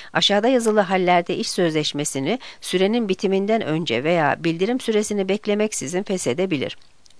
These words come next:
C. İşçinin işverenin başka bir işçisine cinsel tacizde bulunması. Madde otuz beş. İşçilerin aylık ücretlerinin dörtte birinden fazlası haczedilemez veya başkasına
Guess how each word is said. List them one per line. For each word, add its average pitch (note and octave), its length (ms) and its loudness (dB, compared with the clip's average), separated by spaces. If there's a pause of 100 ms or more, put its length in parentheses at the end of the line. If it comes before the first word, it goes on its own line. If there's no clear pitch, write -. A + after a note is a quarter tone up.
C. C#3 260 2 (360)
İşçinin A3+ 540 0
işverenin F#3+ 600 0
başka F3 340 6
bir A#3+ 180 2
işçisine F3 560 -4 (180)
cinsel G3+ 360 4
tacizde E3 640 0
bulunması. A#2 500 -4 (500)
Madde G3 320 4
otuz E3+ 340 -2
beş. - 240 -4 (560)
İşçilerin A3+ 560 6
aylık E3+ 360 4
ücretlerinin G#3+ 640 2
dörtte F3 320 2
birinden G3+ 340 4
fazlası E3+ 500 2
haczedilemez D#3+ 800 -2 (260)
veya E3 220 8
başkasına G3+ 580 2